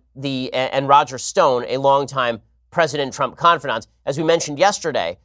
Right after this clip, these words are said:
there is all this material that was coming out with regard to Roger Stone, the suggestion that Roger Stone had been coordinating with WikiLeaks in the dump of material on Hillary Clinton, and that they, that he had been sort of a go-between for President Trump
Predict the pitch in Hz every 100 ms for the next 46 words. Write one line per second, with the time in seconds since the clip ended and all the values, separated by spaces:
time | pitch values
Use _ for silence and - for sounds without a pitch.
0 | _ - 135 156 156 151 151 131 214 202
1 | 175 147 - 151 147 139 117 120 131 131
2 | 131 117 127 110 _ _ 131 139 131 135
3 | - 190 175 160 _ 131 151 143 170 -
4 | 156 139 131 135 135 127 131 165 151 165
5 | 139 131 - 156 156 143 127 120 110 220
6 | 160 123 110 98 - _ - 147 147 127
7 | 127 156 - - 135 135 - 160 151 139
8 | - 127 127 131 123 120 190 175 143 135
9 | 127 147 147 - 131 135 135 139 - 139
10 | 123 127 151 151 139 127 117 113 131 123
11 | 139 123 120 107 120 104